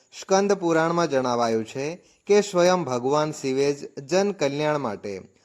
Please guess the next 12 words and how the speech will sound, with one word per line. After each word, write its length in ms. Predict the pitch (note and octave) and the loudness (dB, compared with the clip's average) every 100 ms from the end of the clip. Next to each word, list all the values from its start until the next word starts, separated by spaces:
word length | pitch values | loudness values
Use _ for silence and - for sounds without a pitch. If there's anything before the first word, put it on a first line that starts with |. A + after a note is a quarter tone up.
| _ | _
શીતળા 420 | - D3+ D3+ D#3 D3+ | -6 -4 0 2 2
અષ્ટક 460 | C3 C3 - D3 | 0 -6 -4 -6
સ્તોત્રની 580 | - C#3+ C3 B2 C#3+ D3 | -6 -6 -4 -4 -4 -2
રચના 380 | B2 A2+ C3+ C3+ | -2 -4 -6 -6
કરી 340 | B2+ A#2 A2+ | -4 -4 -4
હતી, 360 | G#2+ - D3+ F3 - - - | -6 -6 -8 -10 -20 -20 -8
જેથી 380 | C#3 F3+ G3 G3+ | 0 0 2 2
લોકો 400 | E3 D#3 F3+ F3+ F3+ - | 2 2 2 0 -2 0
આ 160 | D3 F#3 | 4 4
સ્તોત્રનો 640 | F#3 F#3 F3 F3 F3 F3 | 2 -2 -2 -2 -2 -2
પાઠ 380 | E3+ B2+ C#3 D3 | 0 2 2 0
કરી 400 | C#3 A#2 B2+ | -4 -4 -4